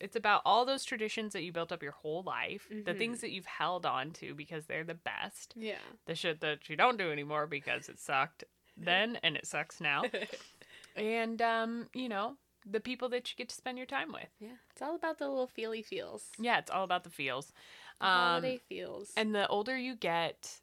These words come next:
Speaker 1: the more you get to pare down who you get to spend your time with.
Speaker 2: Yeah.
Speaker 1: And the less time you have to spend. I think
Speaker 2: Yeah.
Speaker 1: that that's it, too. It's like,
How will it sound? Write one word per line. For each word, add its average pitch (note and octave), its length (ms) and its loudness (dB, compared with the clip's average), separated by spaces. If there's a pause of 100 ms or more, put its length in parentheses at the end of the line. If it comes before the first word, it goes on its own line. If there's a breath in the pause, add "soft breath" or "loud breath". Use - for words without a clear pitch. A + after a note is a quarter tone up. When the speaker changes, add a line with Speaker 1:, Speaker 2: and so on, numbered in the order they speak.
Speaker 1:
the F3 120 -2
more E3 320 -2
you E3+ 160 -6
get E3+ 160 -4
to E3 80 -8
pare D3 380 -2
down C3+ 340 -2
who D3+ 120 -8
you C#3+ 200 -8
get D3 160 -6
to D3+ 100 -12
spend C3+ 300 -6
your C3+ 100 -8
time C3+ 380 -8
with. F3 260 -6 (320 loud breath)
Speaker 2:
Yeah. G3 160 -2
Speaker 1:
And D4 180 4
the D4 80 4
less C4 360 2
time A#3+ 300 -6
you A#3 80 -6
have G#3 200 -8
to G3+ 100 -8
spend. - 460 -4 (260)
I F3+ 140 2
think F#3 220 2
Speaker 2:
Yeah. D3 80 6
Speaker 1:
that - 100 0
that's F#3+ 320 4
it, G#3 240 0
too. G#3 240 -2
It's C#3 160 -2
like, C#3 220 -2